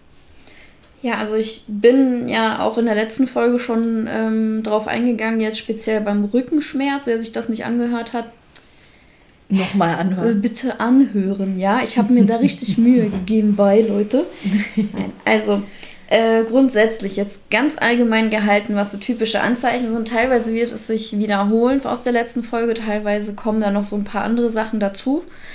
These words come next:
Speaker 1: Also wir haben natürlich das Hecheln. Ähm, mit verbunden häufig mit dem Stressgesicht. Ja, teilweise so ein bisschen, sieht so ein bisschen so aus, als würde der Hund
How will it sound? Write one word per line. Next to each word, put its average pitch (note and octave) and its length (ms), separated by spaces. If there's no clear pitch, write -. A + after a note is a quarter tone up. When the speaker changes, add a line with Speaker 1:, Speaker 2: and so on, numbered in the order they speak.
Speaker 1:
Also A3 280
wir G3+ 160
haben G#3+ 120
natürlich G3+ 400
das - 200
Hecheln. F3 460
Ähm, G3+ 640
mit A#3 400
verbunden A#3 840
häufig A3 260
mit G#3+ 240
dem G3 160
Stressgesicht. G3 960
Ja, F#3 140
teilweise G3 420
so G3 120
ein G3+ 80
bisschen, G3+ 260
sieht B3 220
so A#3 60
ein A3 60
bisschen A3 200
so G3+ 80
aus, G#3+ 160
als G#3+ 160
würde G#3+ 180
der G3 180
Hund G3+ 240